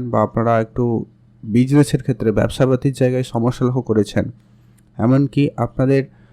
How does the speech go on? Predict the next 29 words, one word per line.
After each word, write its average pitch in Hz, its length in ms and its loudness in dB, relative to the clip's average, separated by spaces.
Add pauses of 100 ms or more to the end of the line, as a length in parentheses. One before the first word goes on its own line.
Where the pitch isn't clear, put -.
(920)
স্বাস্থ্যহানি 143 640 2
হয়েছে, 131 320 2
মাতার 113 380 2
নিয়ে 135 160 2
চিন্তা 131 400 -2
হয়েছে, 131 340 -2
বা 110 120 -4
পারিবারিকভাবে 131 800 0
অশান্তি 131 520 0
কিছু - 260 -4
সমস্যা 127 460 -2
উপলব্ধি 127 460 0
করেছেন, 117 380 0 (720)
এমনকি 131 340 0
আপনাদের 123 280 2 (140)
হেলথ 135 300 0
ইস্যু 135 240 -2 (500)
আপনাকে 120 300 -4
হয়তো 123 280 2
সমস্যা 117 560 -2
দিয়েছে। 107 320 -2 (640)
সেই 151 200 4
জায়গায় 156 360 2 (220)
বিশেষ 131 340 0 (160)
পরিবর্তন 131 500 2
আপনার 117 260 0
জীবনে 117 340 -4
ঘটতে 110 280 -2
চলেছে। 120 380 0